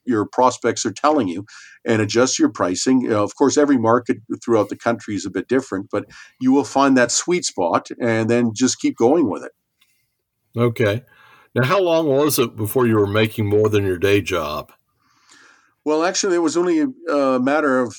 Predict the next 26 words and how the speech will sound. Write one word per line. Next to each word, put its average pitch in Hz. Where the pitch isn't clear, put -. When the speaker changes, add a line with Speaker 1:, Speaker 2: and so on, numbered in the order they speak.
Speaker 1:
uh, 117
a 120
few 151
months, 135
you 135
know, 110
th-, 117
three, 139
about 123
three 143
months, 131
three, 127
three 139
or 123
four 120
months. 131
And, 123
um, 117
yeah, 160
<laughs> -
I, 117
I 139
was 147
making 131
more 117
money 120